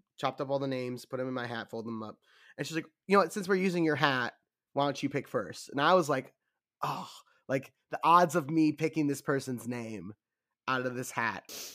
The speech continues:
with everybody's name still in there is," like, it was, I think we had, like, twenty-something people in the class. So, like, the odds were not great, <laughs> you know? Uh, but in my head, I was like, "If I get paired with this person, I should totally ask her out."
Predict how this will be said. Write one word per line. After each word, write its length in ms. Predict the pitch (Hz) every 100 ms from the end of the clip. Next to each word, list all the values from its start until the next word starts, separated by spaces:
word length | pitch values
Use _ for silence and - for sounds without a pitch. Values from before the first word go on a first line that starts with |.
| - -
with 180 | 139 131 139
everybody's 520 | 147 151 143 135 117
name 220 | 127 123
still 280 | 117 127 117
in 120 | 120 113
there 240 | 87 82
is," 520 | - 110 98 - - - - - _ _ _ _ _ _ _ _ _ -
like, 220 | 156 151
it 80 | 190
was, 180 | 180 -
I 100 | 165
think 160 | 214 220
we 60 |
had, 100 | 208
like, 100 | 156
twenty-something 520 | - 147 143 143 123 127
people 240 | 120 117
in 60 | 113
the 60 |
class. 420 | 123 117 131 - - _ _ _
So, 140 | - 139
like, 200 | 127 - _
the 100 | -
odds 240 | 165 196 170
were 120 | 180
not 280 | 151 135 -
great, 300 | 123 92 - _ - _ _ -
<laughs> 200 | 139 -
you 120 | 147
know? 300 | 151 147 143 - - - _
Uh, 160 | - 160
but 160 | 175 180
in 140 | 202
my 120 | 202
head, 200 | 185 196
I 40 | 151
was 120 | 135
like, 200 | 135 - 123
"If 160 | 127
I 120 | 131
get 160 | 156 185
paired 280 | 147 131 107
with 120 | 110
this 160 | 117 -
person, 500 | 117 98 - - _ _ _ _ _ _ _ _ -
I 80 |
should 160 | 120 -
totally 280 | - 104 92
ask 220 | 92 -
her 120 | - -
out." 140 | -